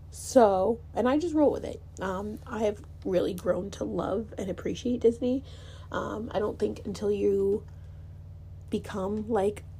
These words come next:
a Disney person and, like, actually experience how magical it is that you get it. Like, my mom's always like,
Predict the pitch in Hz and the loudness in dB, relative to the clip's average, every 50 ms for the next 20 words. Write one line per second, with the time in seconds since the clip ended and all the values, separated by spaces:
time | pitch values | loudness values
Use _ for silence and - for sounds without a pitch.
0 | - - 233 226 226 202 - 240 226 220 247 247 233 - 226 233 233 - 254 233 | -6 0 2 2 2 6 8 8 8 8 8 2 4 4 4 4 4 2 2 2
1 | 214 202 196 180 170 170 - - - - - - - - - - - - - - | 2 2 0 -2 -2 -4 -6 -8 -12 -14 -14 -12 -10 -8 -8 -8 -8 -8 -8 -4
2 | - 302 - - - - - - 208 202 208 196 208 - - - 202 190 185 170 | -2 -2 -2 -2 -4 -6 -4 -2 0 0 0 0 -2 -4 -6 -4 -4 -2 -2 -4
3 | 165 160 - - - 247 247 247 269 277 285 - - - 196 185 180 - - - | -4 -6 -6 -2 0 2 2 4 4 2 2 0 0 0 2 2 2 -2 -6 -8
4 | - - - - - - - - - 214 196 208 185 180 - - 190 214 269 - | -12 -14 -14 -14 -14 -14 -14 -12 -8 -4 -4 0 6 6 6 6 6 4 4 4
5 | - - 190 180 233 220 214 214 196 196 202 - 180 175 175 175 170 - 170 | 2 0 -6 -2 -2 -2 0 0 0 -2 0 2 2 2 2 2 -2 -4 -4